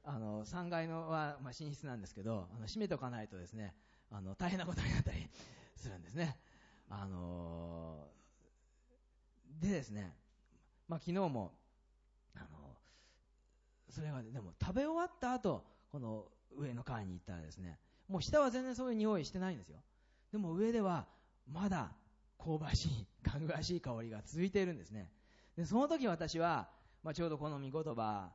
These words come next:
を読んでいたので、はっと気づかされたんですね。私たちがもうこの礼拝をここで、えー、まあ、一旦終えてしまった、やめてしまった、そして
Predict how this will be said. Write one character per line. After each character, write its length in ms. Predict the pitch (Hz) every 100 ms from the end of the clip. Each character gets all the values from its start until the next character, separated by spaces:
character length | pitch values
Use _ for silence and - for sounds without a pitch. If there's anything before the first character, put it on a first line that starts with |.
| - _
を 200 | 104 92
読 160 | 98 110
ん 40 |
で 60 | 98
い 40 |
た 100 | 90
の 120 | 90 98
で、 240 | 123 104 - - - _
は 220 | - -
っ 40 | 214 - _ _
と 80 | -
気 140 | - 127
づ 120 | 139
か 80 | 139
さ 140 | 147
れ 80 | 117
た 80 | 80
ん 80 |
で 60 | 76
す 60 | 131
ね。 200 | 139 123 _ _ _ _ - - -
私 420 | 170 254 370 -
た 120 | 381
ち 120 | 247
が 120 | 214
も 160 | 190 202
う 40 |
こ 100 | 156
の 100 | 175
礼 200 | 180 190
拝 260 | 185 180 185
を 340 | 214 190 123 - - -
こ 140 | 175
こ 160 | 190 190
で、 340 | 208 151 98 - -
え 460 | 180 160 - 160 151 -
ー、 40 |
ま 80 | 185
あ、 40 |
一 120 | 143 160 -
旦 220 | 180 156
終 140 | 165
え 20 |
て 140 | 175 180
し 80 | 170
ま 120 | 147
っ 40 |
た、 200 | - 180
や 120 | 175
め 140 | 165 170
て 80 | 160
し 100 | 160
ま 100 | 143
っ 40 |
た、 140 | - 104
そ 140 | 175
し 80 | 170
て 200 | 226